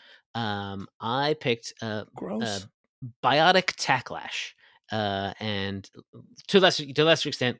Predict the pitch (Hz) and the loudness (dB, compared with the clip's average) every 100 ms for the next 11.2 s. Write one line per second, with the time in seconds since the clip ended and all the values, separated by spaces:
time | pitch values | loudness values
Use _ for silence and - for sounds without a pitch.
0 | - 110 95 101 - - 127 170 - 123 | -8 -8 -6 -6 -8 -6 6 6 8 2
1 | 110 104 101 - - 92 98 92 104 92 | 2 2 2 -2 -8 -8 -8 -8 -8 -10
2 | - 95 87 123 131 85 78 - - - | -8 -4 2 4 4 2 -12 -14 -14 -16
3 | - - 156 156 147 135 _ _ 143 151 | -16 -6 2 2 2 -4 _ _ -2 0
4 | 139 135 - - 123 143 120 - - 170 | 0 -2 -4 -10 -8 -8 -8 -10 -6 -4
5 | 185 262 - - 226 208 180 - 147 147 | 0 0 0 2 4 4 2 0 -2 2
6 | 131 92 123 170 214 196 156 139 135 123 | 2 0 -2 -2 -6 -4 -4 -2 -4 -6
7 | 127 127 120 135 135 113 98 - 117 87 | -8 -6 -4 -2 -2 -2 -4 -6 -4 -4
8 | 71 - _ _ - 101 90 87 92 92 | -6 -18 _ _ -10 -8 -8 -8 -8 -8
9 | 98 95 78 98 87 104 92 92 - 95 | -10 -10 -10 -12 -8 -8 -6 -6 -6 -8
10 | 95 - 104 95 87 - - 82 - 98 | -8 -8 -8 -8 -10 -14 -14 -10 -10 -10
11 | 95 92 | -10 -10